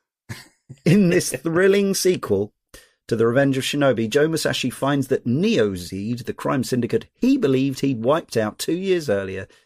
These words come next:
is indeed still alive and well. The return of Neo Zeed and its leader, the mysterious Shadow Master,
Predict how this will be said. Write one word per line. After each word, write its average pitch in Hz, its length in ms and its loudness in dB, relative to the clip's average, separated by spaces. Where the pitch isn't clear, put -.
is 139 200 0
indeed 104 360 0
still 117 320 -2
alive 107 380 0
and 120 160 -4
well. 95 340 -4
The 110 40 -6
return 151 380 0
of 101 100 -2
Neo 120 400 2
Zeed 113 400 -2
and 110 140 -2
its - 160 -10
leader, 147 340 0
the 123 120 -6
mysterious 120 640 -4
Shadow 139 520 0
Master, 113 540 -6